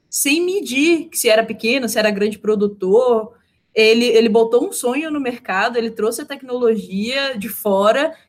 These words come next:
e falou, "Olha, esse programa aqui está disponível para todos e vamos utilizar ele para melhorar a pecuária do Brasil." Então, a gente também tem muito isso na nossa veia, né? Que a gente entende que qualquer passo dado, por mais pequeno que ele seja, vai mudar um resultado,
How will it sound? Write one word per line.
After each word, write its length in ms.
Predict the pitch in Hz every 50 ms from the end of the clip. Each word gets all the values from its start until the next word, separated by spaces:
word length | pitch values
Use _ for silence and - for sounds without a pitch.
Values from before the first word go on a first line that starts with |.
| _
e 60 | -
falou, 380 | 220 - 254 233 233 240 240 240
"Olha, 180 | 233 226 226 220
esse 300 | 226 233 226 - 247 -
programa 400 | 254 254 226 226 233 233 240 226
aqui 180 | 226 - 233
está 320 | 233 - - - 214 226 240
disponível 580 | 233 - - 269 240 220 214 220 214 233 226
para 220 | 226 233 220 220 220
todos 480 | 214 - 202 196 208 208 202 233 220
e 80 | 226 220
vamos 320 | 202 220 220 233 240 226
utilizar 640 | 240 233 - - 233 233 220 208 196 196 196 214 208
ele 260 | 202 202 196 202 214
para 280 | 196 - - 214 214 220
melhorar 480 | 220 233 226 254 277 277 233 208 220
a 40 | 254
pecuária 380 | - 285 247 - 220 208 208 202
do 100 | 196 202
Brasil." 600 | 202 202 196 185 180 185 180 190 196 190 190 - - _ _ _ _ _ _ -
Então, 680 | 202 208 196 - - 214 208 214 233 247 254 254 247 240 -
a 140 | 220 220
gente 260 | 226 226 233 233 - -
também 260 | 277 240 226 240 277
tem 140 | 285 311 269
muito 320 | 247 247 254 269 254 302
isso 240 | 285 269 285 - 285
na 160 | 262 254 254
nossa 300 | 247 254 247 - 262 277
veia, 480 | 240 196 214 220 240 285 254 220 202 196
né? 220 | 196 214 262 294
Que 120 | - -
a 80 | 220 208
gente 260 | 202 214 202 - 240
entende 540 | 233 240 - - 226 226 277 320 285 - 233
que 100 | - -
qualquer 480 | _ - 226 226 330 - 294 - - _
passo 400 | 247 240 285 320 - - 233 190
dado, 280 | 190 202 240 247 233
por 160 | - - 226
mais 180 | 214 214 240 240
pequeno 400 | - 294 - - 233 226 240 247
que 80 | - 247
ele 140 | 226 240
seja, 360 | 220 - - 208 214 226 247 233
vai 240 | 202 208 214 233
mudar 340 | 277 277 262 233 202 202 208
um 100 | 220 220
resultado, 600 | 214 202 202 196 196 - - 165 180 180 185 190